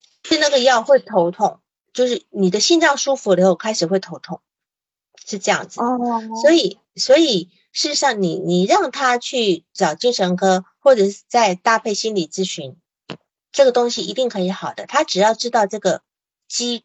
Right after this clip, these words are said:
Speaker 1: 就是这个过程，我，
Speaker 2: 嗯。
Speaker 1: 我跟他保-，我跟他保证，他可能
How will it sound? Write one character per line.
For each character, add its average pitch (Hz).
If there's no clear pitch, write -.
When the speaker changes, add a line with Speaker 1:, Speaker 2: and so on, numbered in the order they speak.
Speaker 1:
就 240
是 226
这 233
个 196
过 208
程， 165
我， 185
Speaker 2:
嗯。 254
Speaker 1:
我 254
跟 226
他 233
保-， 214
我 180
跟 233
他 240
保 196
证， 180
他 247
可 202
能 170